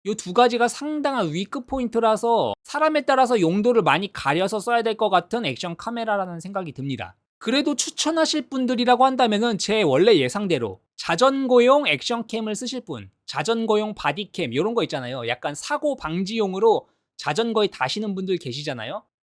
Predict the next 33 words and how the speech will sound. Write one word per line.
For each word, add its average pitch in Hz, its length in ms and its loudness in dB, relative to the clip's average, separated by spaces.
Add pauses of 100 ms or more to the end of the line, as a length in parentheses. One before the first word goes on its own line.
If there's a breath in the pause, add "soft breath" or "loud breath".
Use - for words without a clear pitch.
그런 285 320 4
분들에게는 254 680 0
쓸만할지도 262 720 -4
모르겠다는 180 520 -2
생각이 175 300 -8
듭니다. 113 440 -12 (160)
아마 196 240 0
저도 196 260 0
그런 214 280 0
용도로 202 300 0
사용할 214 320 -2
것 208 80 -6
같긴 160 280 -2
해요. 151 320 -6 (120)
그래서 175 280 0
결론은 190 420 4
이렇게 175 240 4
되겠습니다. 151 680 0 (120)
영상 240 540 0
화질은 269 640 2
의외로 247 540 4
괜찮았다. 151 720 -4 (220)
야간 190 360 6
촬영 247 340 0
시에는 220 380 -2
노이즈가 190 500 2
많이 151 340 2
끼고 240 560 0
조금 254 420 -4
더 240 120 2
흔들림이 254 560 -4
많아지는 175 520 -2
느낌이지만 185 800 -4